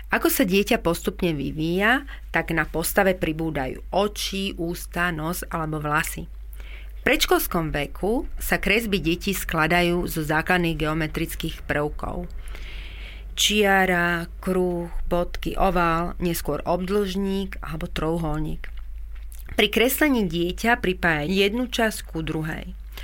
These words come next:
Štvorec môže predstavovať dom, okna,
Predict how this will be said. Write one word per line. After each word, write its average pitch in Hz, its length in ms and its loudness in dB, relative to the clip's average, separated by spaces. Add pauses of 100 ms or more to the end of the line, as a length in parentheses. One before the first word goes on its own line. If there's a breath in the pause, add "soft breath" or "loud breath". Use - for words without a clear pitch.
(200 loud breath)
Štvorec 269 400 8
môže 196 320 4
predstavovať - 800 2
dom, 196 560 4
okna, 175 800 2